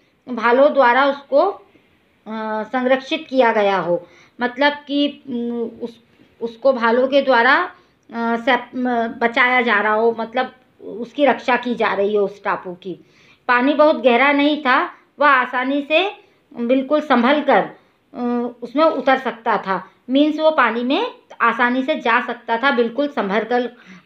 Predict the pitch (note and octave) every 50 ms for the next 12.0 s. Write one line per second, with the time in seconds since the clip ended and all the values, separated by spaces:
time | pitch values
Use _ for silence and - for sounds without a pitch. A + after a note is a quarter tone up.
0 | _ - B3 B3 A#3+ A#3+ - C#4 C#4 C4 C4 B3+ - - A#3+ A3+ A#3+ A#3+ B3 C4+
1 | C4+ C4 C4 - - A#3 G#3+ G3+ G#3 G#3 B3+ A#3+ A3+ A3 B3+ E4 G4+ G#4+ - -
2 | _ _ _ - - B3 A3+ A3 A3+ A3+ - - - - G3+ F#3+ F#3 F3+ E3+ F3
3 | - - _ _ _ _ _ _ B3 A#3 A3+ C4+ C#4 C#4+ C4 A#3+ A3+ A3+ B3+ D4
4 | E4 G4+ - - _ _ _ _ A#3 A3+ A3+ A#3 D4+ D#4+ - - C#4+ F4+ A#4+ A#4
5 | - - A3+ G3+ G#3 G3 - G3 F3+ E3+ E3 D#3 D#3 D#3 D#3+ D#3 D#3 _ - -
6 | _ _ _ _ _ _ _ _ _ _ _ _ _ _ _ _ _ _ _ _
7 | _ _ _ _ - B3 C#4 D4 D4 E4 F4 F4+ F4+ F4+ F4+ E4 D#4+ F4 E4 -
8 | - - _ _ _ - C#4+ C4+ C4+ D4+ D#4 D4+ - C#4 C4 A#3+ A#3 A#3 A3 A#3
9 | A#3 A#3+ C4 C4 - - _ _ _ _ - C#4+ C#4+ G#3+ B3+ B3+ - B3 C4 C#4+
10 | D#4 D#4+ D#4+ D#4+ D#4 C4 G3+ F#3+ A#3+ C4 D4 D#4 C4+ A#3 A3 B3+ B3+ A3+ A3 A3+
11 | A#3+ C#4+ C#4+ - - _ - _ _ _ _ _ - B3+ B3 A#3+ A#3+ C4 C#4+